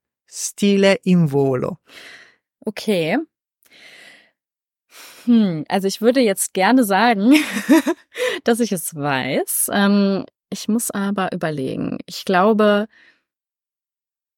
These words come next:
Speaker 2: es ist die, also, Moment, B war mano, wo
Speaker 1: Vuota.
Speaker 2: Vuota. Mhm. Ähm, ich könnte aber auch gut, dass es verteidigen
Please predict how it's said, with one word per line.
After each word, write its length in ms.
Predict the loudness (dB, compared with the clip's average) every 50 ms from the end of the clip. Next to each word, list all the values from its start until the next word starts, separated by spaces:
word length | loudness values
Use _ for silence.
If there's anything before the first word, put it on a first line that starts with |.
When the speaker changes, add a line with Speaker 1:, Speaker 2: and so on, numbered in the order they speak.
| _ _ -12
Speaker 2:
es 140 | -10 -6 -4
ist 320 | -2 -2 -2 -4 -4 -4
die, 520 | -4 -2 -2 -2 -2 -2 -4 -4 -6 -6 -8 _ _ _ _ _ _ _ _ _ _ _ _ _ _ _ _ _ _ _ _ _ _ _ _ _ _ _ _ _ _ _ _ _ _
also, 500 | -4 -4 -2 -2 -4 -4 -4 -4 -6 -8 -8 -6
Moment, 300 | -4 -2 -2 -2 -4 -4 -4
B 300 | -2 2 2 4 4 2
war 260 | 2 2 0 0 -2 -4
mano, 760 | -4 -4 -2 -2 -2 -2 -2 -4 -4 -4 -4 -4 -4 -4 -6 _ _ _ -12
wo 440 | -10 -10 -6 -6 -4 -4 -4 -4 -6 -10 _ _ _ _ _ _ -2
Speaker 1:
Vuota. 640 | 0 4 4 4 4 4 2 _ -4 -4 -4 -4 -4
Speaker 2:
Vuota. 540 | -4 -4 -4 -6 -6 -6 _ -12 -12 -12 -14 _ _ _ _ _ _ -20 -20 -20 -20 -20 -20 -20 -20 -12 -4
Mhm. 640 | 0 2 4 4 4 4 2 2 4 4 4 4 2 _ -8 -20 -20 -20 -20 -20 -20 _ _ _ _ _ 2
Ähm, 260 | 4 4 4 4 2
ich 120 | 0 -2
könnte 280 | 0 2 2 2 4 2
aber 220 | 0 0 0 0 0
auch 160 | 0 -2 -2
gut, 480 | 0 2 2 2 2 0 -2 -8 -10 -8 -6
dass 180 | -6 -6 -4
es 160 | -4 -6 -8 -8
verteidigen 920 | -8 -8 -8 -8 -6 -2 0 0 2 2 0 0 0 0 0 -2 -4